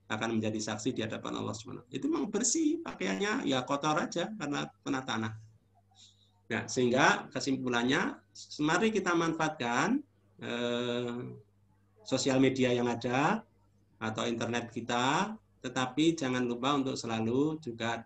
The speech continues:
cek kebenarannya, karena jangan sampai kita terjebak oleh, eh, informasi yang salah. Karena kalau yang salah, nanti apalagi kita sampaikan ke orang lain, maka kita membawa kesalahan untuk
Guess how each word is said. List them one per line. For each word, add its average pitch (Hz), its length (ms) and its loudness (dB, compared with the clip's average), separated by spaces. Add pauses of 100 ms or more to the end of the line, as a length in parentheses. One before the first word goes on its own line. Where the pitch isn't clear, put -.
cek - 480 -4
kebenarannya, 104 880 -2
karena 110 240 -8
jangan 110 240 -4
sampai 110 320 -6
kita 117 160 -8
terjebak 117 480 -8
oleh, 120 320 -4 (480)
eh, 117 240 -4 (160)
informasi 110 640 -6
yang 101 80 -8 (160)
salah. 87 400 -12 (320)
Karena 117 480 -4 (640)
kalau 104 160 -6
yang 101 240 -4
salah, 101 400 -4
nanti 101 240 -6
apalagi 107 400 -8
kita 107 80 -4
sampaikan 104 480 -6
ke 101 80 -10
orang 104 160 -6
lain, 107 260 -2 (540)
maka 110 240 -6
kita 110 240 -4
membawa 98 400 -4
kesalahan 95 400 -6
untuk 98 400 -8